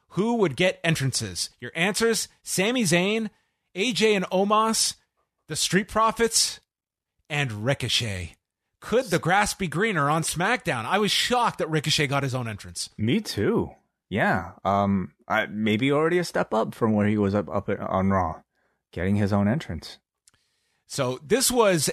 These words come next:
Speaker 1: a not so clever Pizza Hut commercial. They came out, they were surrounded by pizza at the entrance,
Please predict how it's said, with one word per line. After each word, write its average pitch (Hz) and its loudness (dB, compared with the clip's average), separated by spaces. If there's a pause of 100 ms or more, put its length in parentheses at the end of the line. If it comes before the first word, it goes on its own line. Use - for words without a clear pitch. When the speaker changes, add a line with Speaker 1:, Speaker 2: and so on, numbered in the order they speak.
Speaker 1:
a 120 -2 (580)
not 175 -4
so 185 0
clever 160 -4
Pizza 160 -4
Hut 170 -2
commercial. 180 -4 (100)
They 127 -10
came 196 -2
out, 175 2
they 139 -6
were 135 -4
surrounded 151 0
by 135 0
pizza 160 -4
at 143 -2
the 135 -4
entrance, 180 -2